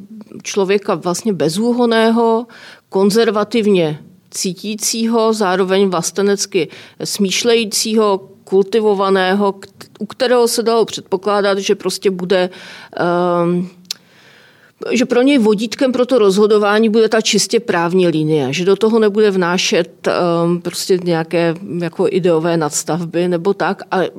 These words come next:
i z hlediska jeho jako, eh, osobnosti a životní situace se zdálo, že to bude postava, která bude politicky dobře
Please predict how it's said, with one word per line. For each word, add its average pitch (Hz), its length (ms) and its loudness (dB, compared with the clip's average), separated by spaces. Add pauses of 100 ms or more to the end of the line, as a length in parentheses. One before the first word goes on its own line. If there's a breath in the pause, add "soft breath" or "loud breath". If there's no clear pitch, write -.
(340)
i 226 160 2
z 202 80 -2
hlediska 202 400 0
jeho 180 200 0
jako, - 300 -6
eh, - 520 -14 (220)
osobnosti 208 840 2
a - 120 0
životní 185 440 0
situace 175 580 -2
se 180 160 -4
zdálo, 175 380 2
že 190 120 -2
to 202 120 0
bude 214 200 0
postava, 185 480 -4
která 180 440 -2 (280)
bude 175 460 -2
politicky 170 800 -4
dobře 160 760 -4